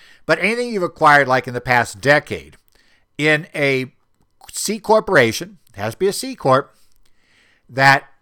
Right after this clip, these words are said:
you got your stock, right? It's operated as a C corp during the entire time it's a C corp.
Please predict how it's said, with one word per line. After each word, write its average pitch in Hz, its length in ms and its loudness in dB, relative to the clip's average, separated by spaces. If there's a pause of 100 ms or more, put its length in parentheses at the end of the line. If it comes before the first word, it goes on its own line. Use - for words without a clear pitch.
(180)
you 147 460 -2
got 135 400 4
your 196 140 -4
stock, 120 600 0
right? 113 320 -10
It's - 240 -12
operated 156 460 0
as 175 120 -4
a 175 80 -10
C 131 260 -6
corp 135 260 -4
during 120 160 -8
the 117 80 -10
entire 151 500 0
time 165 240 0
it's 151 140 -12
a 117 60 -8
C 165 280 -8
corp. 113 400 -4